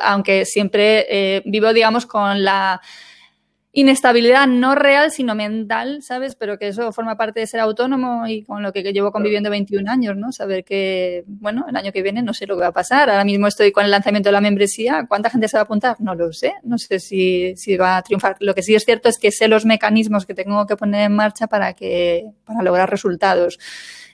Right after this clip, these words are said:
Speaker 1: Garantías no tien-, no las tienes, pero, mm, probabilidades muy elevadas. Entonces, la formación aquí es, es clave. Entonces, bueno, pues, con estos consejos, eh, tan buenos y,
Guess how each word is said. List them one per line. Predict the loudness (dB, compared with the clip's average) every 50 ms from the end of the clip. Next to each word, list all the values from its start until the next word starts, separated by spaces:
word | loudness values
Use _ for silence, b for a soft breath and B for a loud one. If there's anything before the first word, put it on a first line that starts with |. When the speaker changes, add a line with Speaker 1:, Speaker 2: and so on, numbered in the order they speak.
| B
Speaker 1:
Garantías | -6 -2 0 0 2 2 2 4 4 2 2 2 4 4 4 4 4 2
no | 0 -2 -2
tien-, | -6 -8 -8
no | -6 -6
las | -6 -8 -8
tienes, | -8 -8 -6 -4 -4 -6 -6 -10 -16 -20 -6
pero, | -4 -2 0 2 4 4 4 4 4 2 2 0 -2 -4
mm, | -6 -12 -14 -14 -16 _ _ _
probabilidades | _ 0 2 2 2 0 0 0 0 0 0 0 0 -2 -4 -8
muy | -8 -8 -8 -8
elevadas. | -8 -8 -8 -8 -8 -8 -10 -12 -14 -16 -18 -20 _ _
Entonces, | -8 -6 -6 -8 -12 -10 _ -8 -6 -4 -6 -6 -8 -12 -16 _
la | -8 -8 -6
formación | -4 -6 -4 -4 -6 -6 -4 -4 -4 -2
aquí | -2 -4 -4 -4 -4 -2 -2 -2
es, | -2 -2 -2 -2 -4 -8 -8 -8
es | -8 -8 -8
clave. | -4 -2 0 2 2 0
Entonces, | 0 -2 -4 -10 -8 -4 -2 -2 -2 -2 -4 -6
bueno, | -6 -6 -4 -4 -4 -4
pues, | -4 -4 -4 -4 -6 -10 -14 -20 B B B B B B B B B
con | -6 -2 -2
estos | -2 0 2 0 0 0 0
consejos, | 0 0 0 0 2 0 -2 -2 0 0 0 2 2 2 2 2 0 -2 -4 -10 -10 -14 _ _ _ _
eh, | 0 0 2 2 0 -2
tan | -2 -2 -2 -2 0
buenos | 2 2 2 4 4 2 2 2 2
y, | 0 2 4 4 4 4 2 2 -2 -4 -8